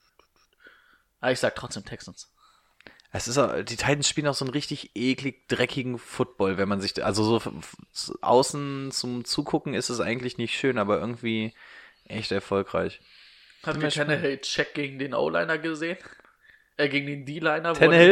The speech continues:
Speaker 1: Interception
Speaker 2: Ja.
Speaker 1: geworfen hat?
Speaker 2: Richtig starken Tackle gemacht.
Speaker 1: Alter,
Speaker 2: Alter
Speaker 1: ich glaub, er hat
Speaker 2: Schwede.
Speaker 1: ihn auch ein bisschen die Rippen gebrochen.
Speaker 2: Das war, also dein Quarterback so,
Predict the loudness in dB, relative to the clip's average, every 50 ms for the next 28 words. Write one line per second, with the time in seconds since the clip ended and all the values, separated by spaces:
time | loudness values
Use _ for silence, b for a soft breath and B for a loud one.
0 | 12 10 8 8 8 10 10 10 8 8 8 8 6 6 2 0 2 -2 -2 0
1 | 0 2 8 12 12 12 12 10 4 2 2 2 6 8 8 8 8 6 0 -2
2 | 2 2 2 4 4 4 4 4 2 2 2 0 -2 -2 -4 0 2 2 4 4
3 | 2 2 0 0 -2 2 2 4 4 6 4 4 4 4 2 2 0 0 0 -4
4 | -6 -6 -4 -6 -4 -4 -4 -6 -6 -8 -8 -8 -6 -6 -6 -4 -2 -2 -2 0
5 | -2 -4 4 6 6 6 6 6 8 10 10 10 10 8 6 6 6 6 4 4
6 | 4 6 4 4 4 2 4 6 6 8 8 6 4 2 0 -2 -2 -6 -2 0
7 | 2 4 4 4 4 4 2 2 -2